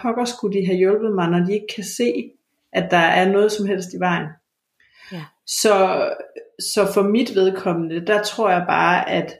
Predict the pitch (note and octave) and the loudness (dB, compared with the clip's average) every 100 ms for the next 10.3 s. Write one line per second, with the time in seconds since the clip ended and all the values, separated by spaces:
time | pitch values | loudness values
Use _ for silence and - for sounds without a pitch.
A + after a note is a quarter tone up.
0 | _ _ _ _ _ _ _ _ _ _ | _ _ _ _ _ _ _ _ _ _
1 | _ _ _ - - - G3+ - G#3 F#3 | _ _ _ -18 -10 0 4 4 4 4
2 | F3+ F#3+ - F3 F#3 F3+ F3+ - _ _ | 4 2 0 0 -2 -2 -10 -14 _ _
3 | _ - - G3+ G#3 F#3+ F3 E3 - F3+ | _ -6 -2 2 2 2 2 0 -2 0
4 | F3+ F#3 G3 E3 E3 - - - E3 F#3+ | 2 2 0 0 -2 -4 -14 -8 -2 2
5 | F#3 F3+ F3 F3 - E3+ - - _ _ | 2 0 0 -2 -2 -4 -4 -14 _ _
6 | _ _ _ _ _ _ _ _ F#3 F#3 | _ _ _ _ _ _ _ _ 2 2
7 | F#3 - G#3 A3 C4 C4 A#3 F3+ F3 - | 2 2 0 2 0 0 0 2 0 -2
8 | A#3 A#3+ - - - - A3 C4+ A#3 - | 0 0 -2 -4 -4 -4 0 2 0 -2
9 | F3 D#3 G3 C#4 F3 D#3 D3 D3 D#3 D#3 | -4 0 2 2 2 0 0 -2 -4 -6
10 | - - D3 | -6 -6 -6